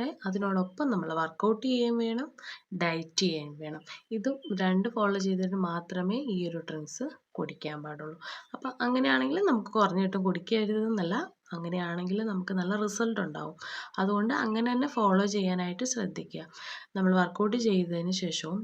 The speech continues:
ഡയറ്റ് ചെയ്തതിന് ശേഷവും മാത്രം ഈ ഒരു ഡ്രിങ്ക്സ് കുടിക്കുകയാണെങ്കിൽ നമുക്ക് വയറിൻ്റെ അളവ് കുറയ്ക്കാവുന്നതാണ്. അപ്പോൾ ഇതെങ്ങനെയാണെന്ന് നമുക്ക് നോക്കാം. അതിന് മുമ്പായിട്ട് എൻ്റെ ചാനൽ ആദ്യമായിട്ട് കാണുന്നവരാണെങ്കിൽ ഒന്ന് സബ്സ്ക്രൈബ് ചെയ്യുക,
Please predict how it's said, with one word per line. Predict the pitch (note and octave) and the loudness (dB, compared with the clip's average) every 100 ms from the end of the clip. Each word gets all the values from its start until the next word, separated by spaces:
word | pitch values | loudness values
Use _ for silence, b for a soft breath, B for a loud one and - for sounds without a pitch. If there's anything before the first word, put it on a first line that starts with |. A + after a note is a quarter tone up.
| F#3+ | -4
ഡയറ്റ് | F3 F3 F3+ G#3+ | -4 -4 -4 -4
ചെയ്തതിന് | G3+ E3+ E3 E3+ | -2 -4 -6 -6
ശേഷവും | - D#3+ D#3 E3+ E3 | -6 -6 -6 -6 -8
മാത്രം | D#3 D#3+ - F#3+ F#3+ B B B | -8 -10 -6 -6 -6 B B B
ഈ | G#3+ | 4
ഒരു | A3+ G#3 F#3+ | 6 6 2
ഡ്രിങ്ക്സ് | E3+ D#3 D#3 F#3 | -2 -6 -6 -6
കുടിക്കുകയാണെങ്കിൽ | F#3 D#3 D3+ - E3+ D3+ C#3+ D3 F#3 D4 B B _ - | -4 -6 -8 -6 -4 -4 -8 -4 0 0 B B _ -10
നമുക്ക് | D3+ D3 D3+ - D#4+ - | -8 -8 -8 -6 -6 -8
വയറിൻ്റെ | D#3 C#3+ C#3+ C#3+ C#3 D#3 C4 B B - _ _ - | -6 -6 -6 -8 -8 -6 -6 B B -20 _ _ -4
അളവ് | D#3+ D#3 D#3+ - | -4 -4 -6 -8
കുറയ്ക്കാവുന്നതാണ്. | - C#4+ C4+ A3 F#3 C#3+ C#3 C#3 B B B B | -4 -4 -2 0 0 -2 -6 -10 B B B B
അപ്പോൾ | G#3 G3+ | -2 2
ഇതെങ്ങനെയാണെന്ന് | A#3 G#3 G#3+ B3 G#3+ G3 F#3+ A3 F4 - _ | 4 4 2 2 2 2 2 0 -2 -10 _
നമുക്ക് | D#3 D3+ D3+ | -10 -6 -4
നോക്കാം. | D3 C#3 A3 - B B B | -4 -4 -4 -4 B B B
അതിന് | - D#4 | -2 2
മുമ്പായിട്ട് | B3 F#3+ E3+ E3+ | 4 4 4 0
എൻ്റെ | E3+ G#3+ | -2 -2
ചാനൽ | G3 E3+ D#3+ | 0 0 0
ആദ്യമായിട്ട് | D#3 D3+ F#3+ G#3+ | -2 0 -2 0
കാണുന്നവരാണെങ്കിൽ | B3+ G#3 F#3 F3+ F3 E3 E3 | 0 0 0 0 -2 -2 -4
ഒന്ന് | E3+ A3 | -2 -2
സബ്സ്ക്രൈബ് | - F#3+ - - E3+ D#3+ D#3 | -2 -6 -8 -6 -6 -4 -4
ചെയ്യുക, | F3 E3+ | -4 -2